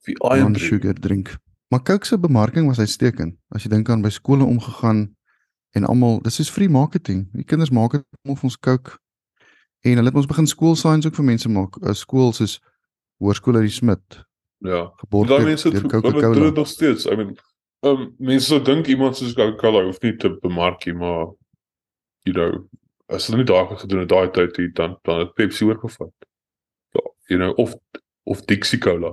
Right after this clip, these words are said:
Speaker 1: <laughs> of, of iets uit daai lyn. <laughs> Ek weet of jy 'n Dixie Cola gehad het, eh, by julle nie.
Speaker 2: Pepsi is
Speaker 1: Was
Speaker 2: my altyd soos die, die, die, die iPhone van koeldranke. Dis
Speaker 1: Dis
Speaker 2: al net so 'n paar cool mense dit
Speaker 1: Dit is,
Speaker 2: gedrink.
Speaker 1: dit is. En dit, dit sal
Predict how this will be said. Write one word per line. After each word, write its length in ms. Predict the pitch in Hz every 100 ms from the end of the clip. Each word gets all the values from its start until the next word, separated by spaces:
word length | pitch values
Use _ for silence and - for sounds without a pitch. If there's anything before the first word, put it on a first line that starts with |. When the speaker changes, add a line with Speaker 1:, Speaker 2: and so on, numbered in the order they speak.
| -
Speaker 1:
<laughs> 100 | -
of, 100 | - 180 175 -
of 260 | - -
iets 200 | 139 -
uit 140 | - -
daai 160 | - -
lyn. 180 | 92 - - - - - -
<laughs> 80 | 123 - - - -
Ek 100 | -
weet 120 | 143 143
of 160 | - -
jy 60 |
'n 160 | 143 113
Dixie 300 | 113 101 135
Cola 260 | 120 104 104
gehad 260 | 107 92 92
het, 180 | 92
eh, 200 | - 90 82
by 80 | 87
julle 260 | 85 82 -
nie. 140 | - _ - - _ _ _ -
Speaker 2:
Pepsi 240 | 160 185
is 80 | 180
Speaker 1:
Was 80 | 175
Speaker 2:
my 40 |
altyd 160 | 156 165
soos 180 | 156 151
die, 120 | 147
die, 280 | 107 117 113 _ _ -
die, 260 | 113 110 101
die 120 | 107 -
iPhone 360 | 120 - 113 110
van 160 | 101 104
koeldranke. 580 | 104 104 98 92 - - _ -
Dis 140 | 117
Speaker 1:
Dis 220 | 113 190
Speaker 2:
al 40 | -
net 120 | 117
so 80 | 135
'n 40 |
paar 180 | 117 117 -
cool 180 | 123
mense 360 | 117 110 98 -
dit 80 | 104
Speaker 1:
Dit 120 | 165
is, 80 | 95
Speaker 2:
gedrink. 340 | 90 82 -
Speaker 1:
dit 240 | 131 131 127
is. 220 | - - _ _ - _ _
En 260 | 139 143 120
dit, 220 | 135 135
dit 140 | 151
sal 180 | 139 170